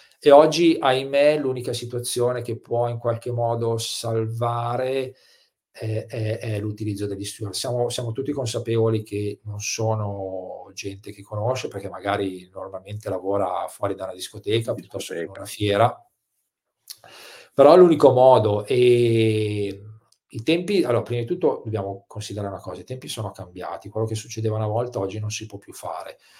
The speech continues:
Speaker 1: Cara grazie che, eh, riusciamo a organizzarle le gare e ti assicuro che riuscire a portare a termine una gara, cioè a far,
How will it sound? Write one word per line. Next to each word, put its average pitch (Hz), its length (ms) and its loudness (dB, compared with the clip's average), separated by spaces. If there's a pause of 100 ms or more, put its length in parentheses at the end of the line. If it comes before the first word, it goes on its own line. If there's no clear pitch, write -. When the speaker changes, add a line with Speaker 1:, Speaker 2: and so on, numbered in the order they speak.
(300)
Speaker 1:
Cara 120 240 6
grazie 135 640 4
che, 117 520 0
eh, 104 280 -4
riusciamo 107 340 -4
a 107 60 -4
organizzarle 107 1000 -4
le 101 140 -4
gare 117 640 -2
e 98 580 -8
ti - 80 -10
assicuro 117 440 -4
che 110 120 -8
riuscire 110 360 -4
a 107 280 -4
portare 117 540 -2
a 113 120 -2
termine 113 420 -2
una 110 160 -4
gara, 117 760 -2
cioè - 140 -2
a 107 80 -4
far, 165 240 4